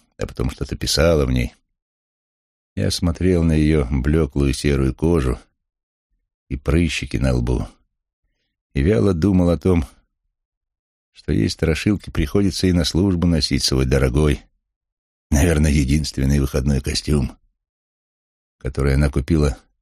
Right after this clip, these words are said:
за много месяцев экономии и одалживания,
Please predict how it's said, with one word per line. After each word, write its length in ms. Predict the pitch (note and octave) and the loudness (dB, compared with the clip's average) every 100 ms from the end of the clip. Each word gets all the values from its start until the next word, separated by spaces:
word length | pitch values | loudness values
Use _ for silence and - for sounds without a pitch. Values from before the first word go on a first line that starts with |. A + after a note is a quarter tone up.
| _ _ _ _ _ _ _ | _ _ _ _ _ _ _
за 200 | - B1+ | -2 0
много 440 | C#2 A2+ B2 G2+ | 2 2 2 2
месяцев 540 | F#2 F#2 E2+ D2+ - - | 2 2 0 -2 -4 -4
экономии 640 | C2+ C2+ C#2+ F2 E2+ D#2 | -2 0 2 2 2 2
и 60 | C#2+ | 2
одалживания, 1000 | B1+ D2 D2+ D2 C2 C#2 B1+ C2 - | 2 2 2 2 0 -2 -2 -2 -6